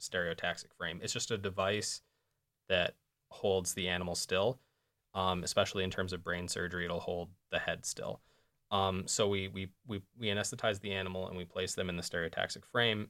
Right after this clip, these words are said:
and then we generally will just drill a small hole in the skull,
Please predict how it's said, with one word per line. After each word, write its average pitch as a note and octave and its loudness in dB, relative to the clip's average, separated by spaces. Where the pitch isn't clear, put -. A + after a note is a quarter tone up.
and G2 -2
then F#2+ 0
we F2+ -6
generally A2+ 4
will G2+ 2
just F#2+ -6
drill F#2 2
a E2+ 0
small F2+ 2
hole F#2 0
in F#2 -4
the E2+ -4
skull, G2+ 4